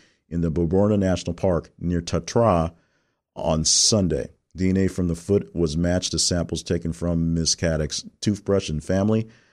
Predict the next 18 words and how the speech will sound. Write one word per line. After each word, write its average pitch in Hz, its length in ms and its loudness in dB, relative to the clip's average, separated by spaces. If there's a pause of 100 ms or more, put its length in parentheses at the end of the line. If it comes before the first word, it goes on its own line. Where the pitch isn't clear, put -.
(600)
Barbuda 113 540 2
Beach 104 300 2
is 82 100 0
about 80 260 0
four 110 280 0
hundred 120 280 2
and 92 100 -4
thirty 101 320 0
kilometers 90 580 0
south 82 400 0
of 80 100 -4
the 73 100 -4
cliff-top 92 680 -2
home 85 420 0
where 80 400 -2
Miss 80 160 -4
Caddick 82 460 -4
was 73 260 -8